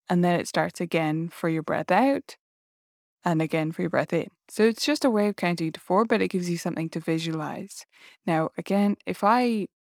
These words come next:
destroy any of these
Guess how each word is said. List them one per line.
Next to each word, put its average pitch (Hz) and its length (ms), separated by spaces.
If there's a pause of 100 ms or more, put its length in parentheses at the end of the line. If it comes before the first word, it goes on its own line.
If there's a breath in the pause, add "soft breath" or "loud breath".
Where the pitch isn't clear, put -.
(880)
destroy 196 540
any 190 260
of 175 80
these 175 400